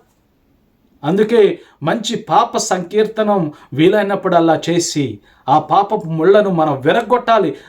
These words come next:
దాని ఉనికి నుండి మనం తిరుగు తొలగిపోవాలి. అలనాడు ఇశ్రాయేలు ప్రజలు శోధనలకు లొంగిపోయారు, కానీ యేసు ప్రభు శోధనలను జయించాడు. మనం కూడా జయించాలి. స్వార్థం, పేరాశ,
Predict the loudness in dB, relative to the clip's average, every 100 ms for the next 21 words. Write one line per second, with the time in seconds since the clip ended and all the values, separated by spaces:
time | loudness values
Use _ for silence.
0 | -2 0 2 2 0 0 -2 0 2 2
1 | 2 -2 0 0 2 -4 -4 0 2 0
2 | 0 0 0 -4 -8 -20 _ _ _ _
3 | _ _ _ _ _ _ _ _ _ _
4 | _ _ -2 2 2 2 2 2 0 0
5 | 2 2 2 4 4 2 -2 -20 -6 2
6 | 2 2 0 0 2 2 2 0 -4 -2
7 | 0 0 -2 -12 _ _ _ _ _ 0
8 | 0 2 2 2 0 -2 -2 0 0 -2
9 | -14 -14 0 2 4 2 2 0 -2 0
10 | 0 0 -4 -8 -12 -16 _ _ _ _
11 | -4 -2 -2 0 0 0 0 -2 -4 -8
12 | -12 -12 _ _ _ _ _ _ _ -16
13 | -2 2 2 2 -4 -6 -4 0 2 2
14 | 0